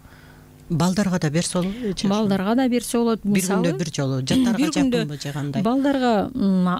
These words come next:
Speaker 2: айранга кошуп берсеңиздер болот, бир чайный ложкадан. Мисалы, эки, үч жаштан уже клетчатка биз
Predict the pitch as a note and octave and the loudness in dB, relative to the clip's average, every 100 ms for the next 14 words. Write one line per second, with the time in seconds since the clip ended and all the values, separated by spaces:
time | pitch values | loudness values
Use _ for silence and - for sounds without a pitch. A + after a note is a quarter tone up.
0 | - F#3+ G#3+ B3+ A#3+ G#3 F#3+ G#3 - - | -2 0 2 2 2 0 -2 -2 -4 -2
1 | G3 F#3 F#3+ F3+ F#3 F3+ F#3 E3 E3+ E3+ | -2 0 0 2 0 2 0 0 -2 -2
2 | G3+ F#3 F3+ F3+ F3 - F3 F3 E3 G3+ | 0 2 2 2 0 -2 -2 -2 0 0
3 | A#3 G#3 - A3 F3+ F#3 G3+ - F#3+ - | 0 0 0 2 2 0 -2 -2 -2 0
4 | G#3+ G#3 F#3 F3+ - G3 - F3+ - D#3 | 0 0 2 0 -2 -4 -2 -2 -2 -2
5 | E3 | -4